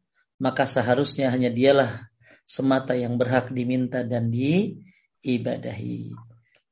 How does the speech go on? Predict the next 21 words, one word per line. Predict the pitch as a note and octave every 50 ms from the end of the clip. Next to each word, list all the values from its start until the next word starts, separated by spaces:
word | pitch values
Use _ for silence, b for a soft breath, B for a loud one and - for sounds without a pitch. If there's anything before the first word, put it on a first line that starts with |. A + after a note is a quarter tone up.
| _ -
Ya, | B2 C3 C3+ C#3 C#3+
baik | C3 C3+ C3+ C#3 C3+ C#3 - C3+
itu, | B2 - C#3 B2+ A#2+ B2 A#2+ B2 A#2+ A#2+ - - - _ _ _ _ _ -
eh, | C3 B2+ A#2+ A#2+ B2 B2
apa, | A#2+ - D3 D#3 F#3 G3+ G#3 G#3 G3+ -
eh, | - C3+ B2+ A#2+ A#2+ A#2 A#2+ A#2+ A#2 A#2+ A#2+ A#2+ A#2+ A#2+ A#2+ A#2
se-, | A2+ - - B2 - -
hanya | C3+ E3+ - - - - D4+ G#4 G#4 G4+
Allah | C4 E3 D3 A#2 A#2+
yang | A#2 A#2 A#2
bisa | A#2 A#2 B2+ B2 B2
memberikan | B2 A#2+ B2+ C#3 C#3+ C#3+ C3+ A#2+ A#2
dan | A#2 A#2+ A#2
mendatangkannya. | A#2 A2+ A2+ A#2 A2 A#2 B2+ B2+ A#2+ A#2+ A#2+ A#2+ A#2+ A#2 A#2 A#2 - - - _ _ _ _ _ _ _ _ _ _ _ _ _
Taib, | - E3+ F3 F3+ E3+ -
ini | D#3+ D3+ D#3 D#3+ E3 E3 E3 E3 E3 -
ayat | - C3+ C#3 C#3 C#3+ C3+ - -
yang | C3+ B2+ C3 C#3+ C#3+ D3
pertama, | - - C3+ B2 C3 B2+ - B2+ A#2+ A#2+ A#2+ B2+ C3+ D#3 F3 F3+ F#3+ F#3+
yaitu | F3 C#3 C3 B2 - C3+
surat | B2 - - B2+ A#2+ A#2+ A#2+ A2+ A2+